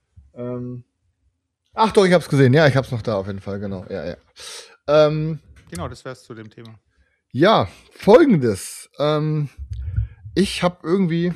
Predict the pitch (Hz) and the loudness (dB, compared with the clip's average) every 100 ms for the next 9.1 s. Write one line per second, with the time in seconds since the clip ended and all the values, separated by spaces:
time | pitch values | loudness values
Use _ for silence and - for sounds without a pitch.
0 | - 120 131 127 131 - 120 120 117 117 | -6 -6 -4 -4 -6 -2 0 0 0 -2
1 | 117 110 113 107 - 139 - 127 123 127 | -2 -2 -4 -4 -4 -4 -4 -2 -2 -2
2 | 113 110 110 110 104 107 107 107 107 98 | -2 0 0 0 -2 -4 -4 -4 -6 -10
3 | _ _ _ _ _ _ _ _ 107 113 | _ _ _ _ _ _ _ _ -4 0
4 | 110 110 110 110 101 110 82 127 127 - | 2 0 -2 -4 -2 -2 -2 -4 -6 -4
5 | 131 123 - 127 127 120 117 123 127 123 | -4 -2 -4 -4 -6 -8 -6 -6 -6 -8
6 | - 110 95 95 92 - - 98 95 98 | -12 -12 -8 -6 -8 -10 -8 -6 -6 -4
7 | 101 95 98 92 92 101 113 120 127 - | -4 -4 -4 -4 -2 -2 0 -2 -4 -8
8 | - - - - _ - 113 113 113 113 | -20 -20 -20 -20 _ -2 2 2 0 -2
9 | 110 | -6